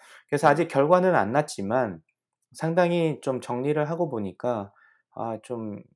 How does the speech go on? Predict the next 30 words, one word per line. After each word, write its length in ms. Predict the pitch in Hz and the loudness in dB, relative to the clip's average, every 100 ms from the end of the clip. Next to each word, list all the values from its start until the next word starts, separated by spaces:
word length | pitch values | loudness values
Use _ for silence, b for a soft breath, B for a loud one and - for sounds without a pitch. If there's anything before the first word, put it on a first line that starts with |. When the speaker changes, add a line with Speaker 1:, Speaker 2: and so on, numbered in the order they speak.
| _ _ - | _ _ -6
Speaker 1:
아주 220 | - 147 | -6 2
짧은 280 | 180 185 202 | 4 6 4
시간 280 | - 156 101 | 0 -2 -2
이내에 220 | 92 98 | -2 -4
임팩트 500 | 104 107 143 - 117 | -4 -6 -6 -6 -6
있게 400 | 87 - 104 131 | -8 -8 -8 -8
아주 240 | 107 98 | -8 -10
많은 320 | 92 92 120 131 | -10 -10 -8 -6
일들이 340 | 110 101 95 | -6 -6 -6
일어난 360 | 92 95 92 85 | -6 -6 -6 -10
것 100 | 90 | -12
같고 560 | 80 _ - 98 87 b b - | -12 _ -10 -8 -8 b b -14
앞으로도 680 | 95 - 120 107 95 87 - | -8 0 0 0 -2 -4 -8
또 360 | 85 82 82 _ _ _ - | -12 -12 -14 _ _ _ -12
이 320 | 95 92 90 - | -8 -8 -8 -10
인수전이 880 | 113 113 135 113 - 87 92 95 - | -10 -8 -6 -6 -6 -8 -10 -12 -14
생각보다 720 | - 180 214 214 180 160 135 - | -12 -2 0 0 -2 0 -2 -2
틱톡에 540 | 147 - 127 117 92 | -12 -8 -6 -6 -8
영향력이 540 | 101 92 101 113 107 98 | -12 -10 -10 -10 -10 -10
있을 240 | 82 - | -12 -14
수도 180 | - 117 | -14 -12
있다. 400 | 82 - 90 90 | -12 -10 -12 -10
그리고 420 | 92 92 95 - b b b b | -12 -8 -8 -10 b b b b
아까 540 | 90 - 95 92 90 | -12 -4 -2 -2 -4
Speaker 2:
음. 40 | 85 | -8
Speaker 1:
좀 140 | 98 | -10
정리해서 400 | 101 107 123 123 | -6 0 0 2
말씀드리면 760 | 104 87 107 98 95 92 87 90 | 0 -4 -6 -6 -6 -6 -10 -12
아까 220 | _ - 98 | _ -14 -6
처음에 560 | 147 147 127 107 156 | -2 -2 -2 -6 -8